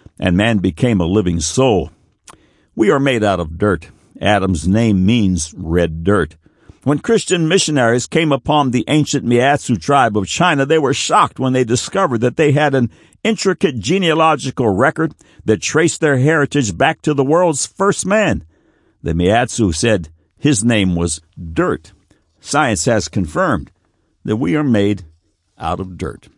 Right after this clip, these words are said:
God said, Genesis two twenty-one and twenty-two, "And the Lord God caused a deep sleep to fall upon Adam, and he slept.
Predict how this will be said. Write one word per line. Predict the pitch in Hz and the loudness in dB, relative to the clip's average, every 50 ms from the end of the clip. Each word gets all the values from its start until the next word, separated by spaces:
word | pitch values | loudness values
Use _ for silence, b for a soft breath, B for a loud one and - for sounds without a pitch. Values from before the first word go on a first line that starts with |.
| _ _ _ _ _ _ _ _ _ _ _ _ _ _ B B B B B B B B - | _ _ _ _ _ _ _ _ _ _ _ _ _ _ B B B B B B B B -2
God | 98 104 120 117 | 0 0 0 0
said, | 92 - - 135 127 110 | -4 -4 -2 -2 -2 -2
Genesis | 90 85 113 127 135 131 113 - - 117 101 - | -2 0 0 0 0 -2 -2 -2 -4 -4 -4 -4
two | - - 143 147 | 0 0 0 0
twenty-one | 131 - - 120 131 127 123 120 120 131 139 131 | 0 -4 -6 -4 -2 0 0 0 2 0 0 0
and | 120 113 - | 0 -2 -4
twenty-two, | - - 135 135 120 107 113 - - 143 147 180 190 | -4 -2 -2 0 0 0 -2 0 2 2 2 2 2
"And | 139 120 | 2 2
the | 123 | 2
Lord | 127 139 147 139 113 104 98 | 4 4 2 2 0 -2 -2
God | 117 117 135 147 127 98 | 2 2 2 2 0 -2
caused | - - 127 131 143 147 101 123 | -2 0 2 2 2 2 0 0
a | 139 | -2
deep | 117 90 78 151 156 147 - | -2 0 2 2 2 2 0
sleep | - - - - 156 131 104 80 - | -4 -6 -4 0 0 0 0 -2 -4
to | - 85 | -8 -8
fall | - - 113 107 101 98 | -2 0 0 2 2 0
upon | 92 80 78 107 101 107 101 | -2 -4 -2 0 0 2 2
Adam, | 98 87 87 104 110 123 139 135 120 | 0 0 0 0 2 2 2 2 0
and | 104 87 | 2 2
he | 92 113 110 | 2 0 0
slept. | - - - 101 113 127 156 - - | -2 -4 -2 0 0 -2 -2 -4 -10